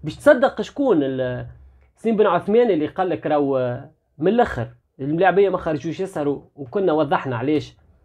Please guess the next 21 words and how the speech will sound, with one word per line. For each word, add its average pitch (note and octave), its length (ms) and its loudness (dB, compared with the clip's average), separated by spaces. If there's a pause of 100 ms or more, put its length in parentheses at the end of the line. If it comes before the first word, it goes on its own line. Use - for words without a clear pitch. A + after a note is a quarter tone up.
(120)
سبب F3 280 2
التخلي C3+ 400 -6
عليهم؟ C#3+ 420 -6 (1200)
راهو G#3+ 200 6
الحاجة E3 480 -2
هذه E3+ 220 -4
نحب C#3 240 -8
نقولها، C3+ 540 -10 (880)
ما E3+ 100 4
هيش A3+ 160 2
بتزيد F#3 280 -4
حتى G3+ 200 -4
شيء D#3 160 -4
المنتخب C#3 440 -6
التونسي، B2+ 300 -10
بالعكس F3+ 420 -2
أنا F#3+ 100 -2
نشوف F3+ 240 -8
فيها G#3 100 -6
تضييع F#3 340 -4
الوقت. C#3+ 540 -6